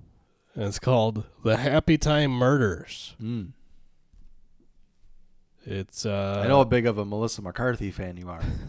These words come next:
Speaker 1: It's directed by Brian
Speaker 2: <laughs>
Speaker 1: Henson. We may get into that. It's
Speaker 2: So is he, he related to Jim then?
Speaker 1: I don't know. I kind of guessed that, but I'm not sure.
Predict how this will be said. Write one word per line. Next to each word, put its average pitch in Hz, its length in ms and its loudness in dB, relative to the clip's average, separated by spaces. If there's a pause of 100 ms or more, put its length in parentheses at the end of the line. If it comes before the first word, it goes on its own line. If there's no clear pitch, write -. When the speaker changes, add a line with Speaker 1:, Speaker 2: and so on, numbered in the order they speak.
(580)
Speaker 1:
It's - 220 -6
directed 147 760 -2
by 123 180 6
Brian 127 420 4
Speaker 2:
<laughs> - 100 -6
Speaker 1:
Henson. 127 500 -2 (800)
We 123 120 -2
may 123 240 4
get 104 180 0
into 85 320 -8
that. 76 320 -14 (540)
It's 120 140 -2
Speaker 2:
So 127 160 6
is 123 140 -2
he, 156 160 -2
he 123 180 0
related 117 480 2
to 113 100 -8
Jim 127 300 0
then? 135 280 -4 (1160)
Speaker 1:
I 113 200 0
don't 247 580 0
know. 151 440 2
I 127 360 2 (180)
kind 156 280 4
of 156 260 4
guessed 110 480 -2
that, 226 460 2
but 135 160 0
I'm 127 320 -2
not 143 300 -2
sure. 90 1040 -8